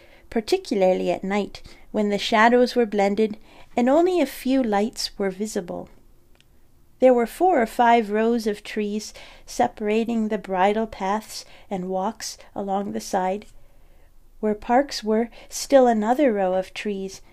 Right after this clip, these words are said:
and magnificent statues might be seen, such as the Grillparzer monument, with scenes from his plays carved in large pictures.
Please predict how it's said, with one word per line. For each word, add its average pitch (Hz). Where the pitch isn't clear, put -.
and 202
magnificent 202
statues 202
might 202
be -
seen, 208
such -
as 208
the 202
Grillparzer 190
monument, 185
with 240
scenes 294
from 233
his 220
plays 220
carved 233
in 190
large 208
pictures. -